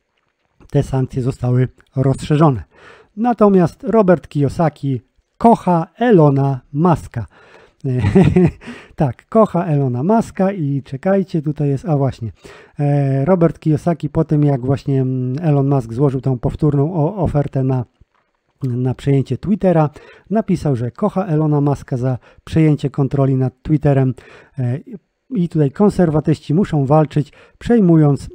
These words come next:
socjalistyczne media i cenzurując tubę Chin w Ameryce. "Dziękuję Elonie Musk", tak właśnie tutaj napisał w tym tweecie, em, Robert Kiyosaki.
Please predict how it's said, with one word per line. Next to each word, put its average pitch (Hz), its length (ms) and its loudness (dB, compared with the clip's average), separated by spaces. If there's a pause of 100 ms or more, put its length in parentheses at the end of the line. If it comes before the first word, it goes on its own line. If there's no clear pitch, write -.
(100)
socjalistyczne 147 880 -2 (220)
media 151 580 2 (140)
i 240 120 2
cenzurując 139 760 2
tubę 139 260 0
Chin 131 340 -4
w 98 80 -6
Ameryce. 165 580 2 (440)
"Dziękuję 156 560 2
Elonie 127 380 -2
Musk", 139 300 -2
tak 160 200 -4
właśnie 131 260 -6
tutaj 120 220 -4
napisał 117 400 -6
w - 60 -10
tym 117 180 -6
tweecie, 123 420 -4 (480)
em, 117 840 -4
Robert 127 500 0 (240)
Kiyosaki. 147 640 0